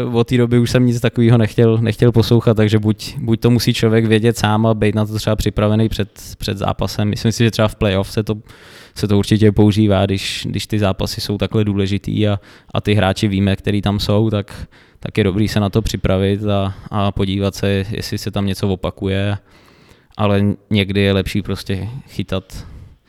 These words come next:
tu situaci, která nastane a, a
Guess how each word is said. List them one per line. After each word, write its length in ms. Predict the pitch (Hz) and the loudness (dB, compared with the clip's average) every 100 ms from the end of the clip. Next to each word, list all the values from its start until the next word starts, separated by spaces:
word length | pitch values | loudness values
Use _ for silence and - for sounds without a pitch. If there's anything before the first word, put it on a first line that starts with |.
| _ _ _ _ _ _ _ | _ _ _ _ _ _ _
tu 120 | - | -4
situaci, 480 | 101 101 101 95 - | -2 0 0 0 -2
která 260 | - 101 95 | -4 -2 0
nastane 600 | 87 - 95 95 95 101 | -2 -4 -2 0 0 0
a, 240 | 95 107 - | 0 -4 -4
a 380 | 104 95 95 | -2 -2 -4